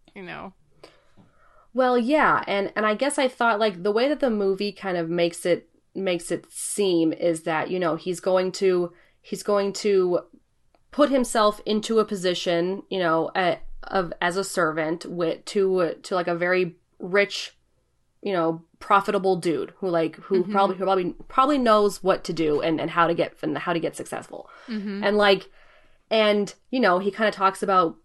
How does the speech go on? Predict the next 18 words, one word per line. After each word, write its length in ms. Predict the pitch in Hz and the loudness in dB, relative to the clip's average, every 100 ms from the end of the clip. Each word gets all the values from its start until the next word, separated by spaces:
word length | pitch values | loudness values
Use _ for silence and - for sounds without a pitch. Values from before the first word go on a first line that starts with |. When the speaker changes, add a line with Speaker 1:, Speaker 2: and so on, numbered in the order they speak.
| _ - | _ -16
Speaker 2:
him, 760 | 165 202 185 185 185 185 175 - | -10 -2 0 0 -2 -4 -8 -6
like, 160 | 180 175 | -6 -2
wa-, 220 | 175 - | -2 -2
wanting 300 | 175 180 175 | -2 -2 -2
to 120 | 190 | -4
be, 440 | 165 165 160 160 165 _ _ _ - | -4 -2 0 0 -4 _ _ _ -4
um, 480 | 165 156 156 151 _ _ _ _ _ _ _ _ _ _ - | -2 0 -2 -6 _ _ _ _ _ _ _ _ _ _ -10
his 200 | 185 180 | -6 -2
mentor 540 | 175 170 143 - - | -2 -2 -4 -4 -8
and 140 | 175 170 | -8 -6
stuff 200 | 156 - | -8 -6
like 200 | 143 - | -6 -4
that. 280 | 139 - - _ _ _ _ | -6 -6 -14 _ _ _ _
But 140 | 208 | -2
then 180 | 208 202 | 0 0
kind 320 | - 226 226 | -4 -4 0
of 180 | 240 190 | -2 -2
watching, 680 | 175 180 185 208 190 185 | 0 2 2 -2 -2 -2